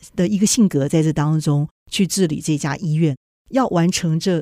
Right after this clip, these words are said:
八个字啊，很不简单的就是你的医院每一个区块都要到位，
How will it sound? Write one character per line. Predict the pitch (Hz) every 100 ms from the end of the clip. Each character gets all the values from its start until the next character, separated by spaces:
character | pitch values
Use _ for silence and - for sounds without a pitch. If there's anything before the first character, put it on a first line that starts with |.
| -
八 | 214 226
个 | 233 180
字 | - 170
啊， | - 147 131
很 | 175
不 | 220
简 | 208 156
单 | 175
的 |
就 | 165 180
是 | 175 - 185 156
你 | 160 151
的 | 131 165 175 -
医 | 214
院 | 226 226 175 -
每 | 185 -
一 | 208
个 | - 247 208
区 | - - 220
块 | - 226 151 -
都 | 180 196
要 | 202 165
到 | - 196
位， | 160 214